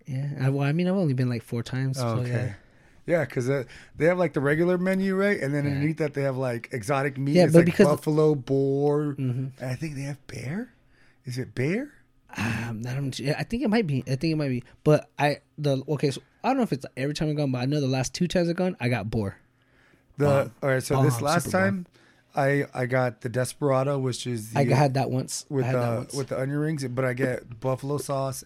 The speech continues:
Speaker 2: and, uh, Syl-, Sylvester sauce.
Speaker 1: Mm-hmm.
Speaker 2: And then I, obviously comes with the pepper jack cheese and the bacon
Speaker 1: Right.
Speaker 2: and the fucking onion rings. So I get to dip the onion rings when I'm done.
Speaker 1: Right.
Speaker 2: Fucking perfect.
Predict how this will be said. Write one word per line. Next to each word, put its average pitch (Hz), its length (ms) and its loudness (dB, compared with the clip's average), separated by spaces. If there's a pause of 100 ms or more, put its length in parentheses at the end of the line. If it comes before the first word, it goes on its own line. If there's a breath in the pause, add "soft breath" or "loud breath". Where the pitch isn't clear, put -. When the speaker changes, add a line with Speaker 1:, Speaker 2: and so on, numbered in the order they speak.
(120)
Speaker 2:
and, 131 540 -6 (640 soft breath)
uh, 110 400 -4 (140)
Syl-, - 340 -8
Sylvester 123 400 -10
sauce. - 460 -12
Speaker 1:
Mm-hmm. 110 180 -8 (640 soft breath)
Speaker 2:
And 120 240 -4
then 117 240 -4
I, 120 80 -4
obviously 113 400 -6
comes 110 160 -8
with - 80 -20
the 107 80 -12
pepper 113 280 -6
jack 110 280 -6
cheese 110 220 -6
and 101 60 -8
the 98 60 -8
bacon 107 500 -8
Speaker 1:
Right. 117 140 -8
Speaker 2:
and 127 220 -6
the 104 60 -14
fucking - 280 -8
onion 117 220 -6
rings. 117 180 -6
So 117 100 -6
I 113 40 -6
get 110 100 -4
to 107 60 -4
dip 110 240 -10
the - 120 -12
onion 113 200 -6
rings 113 240 -8
when 113 100 -6
I'm 104 80 -6
done. 104 220 -4
Speaker 1:
Right. 101 120 -10 (360 soft breath)
Speaker 2:
Fucking - 440 -18
perfect. - 400 -10